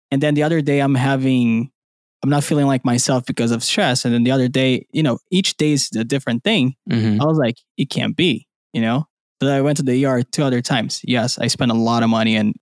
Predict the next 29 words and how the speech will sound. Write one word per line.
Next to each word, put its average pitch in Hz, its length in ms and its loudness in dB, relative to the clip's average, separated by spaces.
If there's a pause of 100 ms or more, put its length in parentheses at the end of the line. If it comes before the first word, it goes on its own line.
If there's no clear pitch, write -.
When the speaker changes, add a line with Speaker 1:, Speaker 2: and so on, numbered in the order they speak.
(240)
Speaker 1:
in 117 240 2
medical 117 320 0
bills, 104 260 0
Speaker 2:
I 107 60 -2
Speaker 1:
unfortunately. 113 500 -2 (120)
Speaker 2:
can 110 80 -4
tell. 98 400 -2
<laughs> - 200 -6
Yeah. 113 200 0
Speaker 1:
<laughs> 185 1040 0 (340)
But, 165 460 0 (180)
you 156 100 2
know, 127 220 2
it's 117 180 -2
a - 60 2
process. 151 480 0
And 127 260 2
the, 139 240 -2
the, 147 360 0
the 160 120 -2
whole 220 200 0
reason 180 320 2
I 131 40 2
wanted 135 340 0
to 123 160 0
do 117 140 -8
this 175 200 0
episode - 540 -2
is - 320 -4